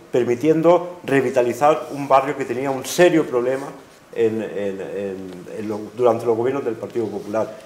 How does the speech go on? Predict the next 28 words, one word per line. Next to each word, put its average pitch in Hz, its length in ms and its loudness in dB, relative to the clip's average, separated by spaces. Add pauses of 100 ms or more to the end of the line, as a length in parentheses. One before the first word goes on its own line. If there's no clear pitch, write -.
Es 165 140 2
que 175 100 2
hemos 170 140 0
conseguido, 131 540 -2
oiga, 120 300 2
el 107 120 -2
Ayuntamiento 123 560 -2
de 127 80 2
Elche, 120 320 -4 (260)
en 123 160 -2
sinergia 139 760 0
junto 123 200 -4
a - 20 2
la 117 80 4
comunidad 113 380 0
autónoma 139 500 -2 (380)
y 123 80 -8
junto 120 280 -2
al 113 80 4
gobierno 131 340 -2
de 123 80 4
España, 123 440 0 (260)
hemos 143 220 -2
conseguido 135 480 -4
fondos 135 380 -6
europeos 123 440 -2
para 123 280 4
rehabilitar 123 880 4